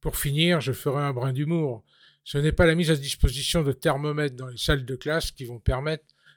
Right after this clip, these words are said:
de baisser la température. Il serait préférable, plutôt,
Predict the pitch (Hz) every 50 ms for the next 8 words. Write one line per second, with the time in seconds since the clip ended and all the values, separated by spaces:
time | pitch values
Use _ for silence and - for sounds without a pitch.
0 | _ _ 123 127 127 117 147 - - - 190 175 156 127 - 151 127 - 160 151
1 | 151 151 143 - - - 113 101 92 - _ _ _ _ _ _ _ _ _ -
2 | 131 120 - - - 127 127 123 120 - - 170 147 - - 156 139 131 - 147
3 | 139 131 123 110 104 101 101 _ - - 143 127 - - 147 147 147 -